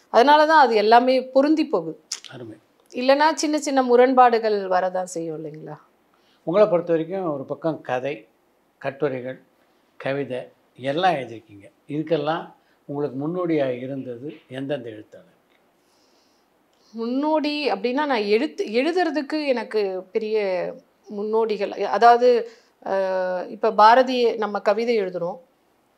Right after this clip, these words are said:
Speaker 1: பாரதி மாதிரி நம்மளால எழுத முடியாது. ஆனா கவிதை எழுதுறதுக்கு பாரதி வந்து எப்பவுமே உள்ள வந்து ஒரு சிறு நெருப்பு மாதிரி, அஹ், உள்ள இருந்துக்கிட்டே தான் இருப்பான்.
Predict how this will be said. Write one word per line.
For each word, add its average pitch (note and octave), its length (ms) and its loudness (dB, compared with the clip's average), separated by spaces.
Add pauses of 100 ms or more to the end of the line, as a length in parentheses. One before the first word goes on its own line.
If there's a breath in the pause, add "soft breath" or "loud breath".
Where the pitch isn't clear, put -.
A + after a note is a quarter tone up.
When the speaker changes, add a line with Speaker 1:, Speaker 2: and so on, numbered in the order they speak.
(240)
Speaker 1:
பாரதி C#4 400 6
மாதிரி C#4+ 300 4
நம்மளால G#3+ 400 2
எழுத G3+ 240 -2
முடியாது. E3+ 560 -6
ஆனா B3+ 220 0
கவிதை D4+ 460 2
எழுதுறதுக்கு C4+ 680 0
பாரதி B3+ 520 6
வந்து A#3 320 -8
எப்பவுமே C#4+ 540 -2
உள்ள C4 380 0
வந்து A#3 220 -2
ஒரு A3+ 180 -2
சிறு B3 320 -4
நெருப்பு A3+ 360 -4
மாதிரி, A3+ 440 -2 (460 soft breath)
அஹ், G3 400 -4
உள்ள C4+ 220 6
இருந்துக்கிட்டே C4 500 4
தான் C4+ 160 8
இருப்பான். F#3 360 -4